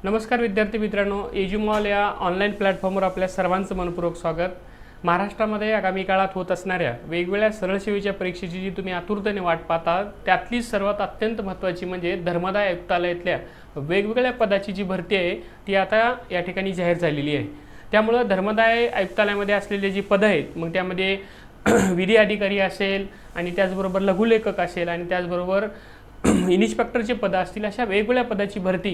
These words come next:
लिपिकांच्या पदाची भरती ही आता जाहीर झालेली आहे. त्यामुळं या पदासाठी, अ,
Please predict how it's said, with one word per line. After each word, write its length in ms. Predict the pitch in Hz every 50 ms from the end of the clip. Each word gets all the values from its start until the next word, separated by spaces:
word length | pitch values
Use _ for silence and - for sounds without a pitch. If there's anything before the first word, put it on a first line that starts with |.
| - - - 165 170 180
लिपिकांच्या 540 | 190 180 233 240 233 226 214 202 - 202
पदाची 380 | 196 196 180 175 180 175 - 170
भरती 300 | 185 190 190 - 175 180 175 175 - - - -
ही 60 | 196 202
आता 200 | 190 175 - 190
जाहीर 280 | 185 185 180 170 165
झालेली 300 | 165 170 160 151 147 139
आहे. 100 | 123 101 - - - - - -
त्यामुळं 500 | 220 233 240 247 254 262 269 262 - -
या 100 | 220 233
पदासाठी, 840 | 233 233 233 208 233 233 233 226 220 220 240 240 247 247 247 - - -
अ, 260 | - - 170 170 170